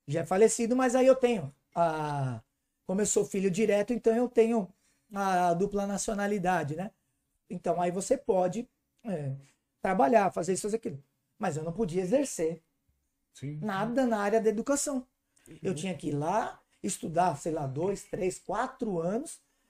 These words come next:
Speaker 1: pra poder colocar o meu trabalho em prática. Agora não.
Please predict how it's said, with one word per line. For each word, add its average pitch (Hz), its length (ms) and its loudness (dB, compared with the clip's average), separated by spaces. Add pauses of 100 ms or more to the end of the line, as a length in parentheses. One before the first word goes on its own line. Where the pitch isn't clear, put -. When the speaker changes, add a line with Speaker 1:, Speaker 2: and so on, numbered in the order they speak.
(200)
Speaker 1:
pra 180 140 0
poder 165 360 -2
colocar 269 420 -4
o 180 60 -2
meu 190 140 -6
trabalho 247 360 -6
em 349 40 -14
prática. 262 360 -6
Agora 202 320 -8
não. 240 180 -6